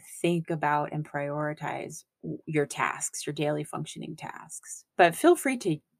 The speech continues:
do what works for you, obviously. And I think finally, please don't be afraid to ask for help. Please don't be afraid to reach out. Please don't try to be Superman. There are people out there that are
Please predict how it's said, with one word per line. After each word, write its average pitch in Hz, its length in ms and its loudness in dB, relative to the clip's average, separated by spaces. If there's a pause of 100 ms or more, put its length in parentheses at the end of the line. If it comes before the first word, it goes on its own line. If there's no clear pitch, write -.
do 202 260 8
what 165 200 6
works 160 300 2
for - 200 -4
you, 135 360 -2
obviously. - 720 -6 (800)
And 165 160 6
I 160 80 2
think 156 200 -2
finally, 156 840 2 (160)
please 262 220 -2
don't 180 240 0
be 151 100 -2
afraid 147 340 -6
to - 100 -4
ask - 280 -8
for 139 140 -8
help. 143 340 -6 (160)
Please 240 220 8
don't 226 200 4
be 202 100 4
afraid 170 300 0
to 175 100 0
reach 160 340 -2
out. 147 420 -2
Please 208 260 0
don't 226 240 4
try 190 240 0
to 175 60 2
be 165 100 -2
Superman. 151 760 -2 (320)
There 214 180 10
are 190 140 4
people 190 440 2
out 170 200 0
there 151 380 0
that 147 340 0 (340)
are 147 500 0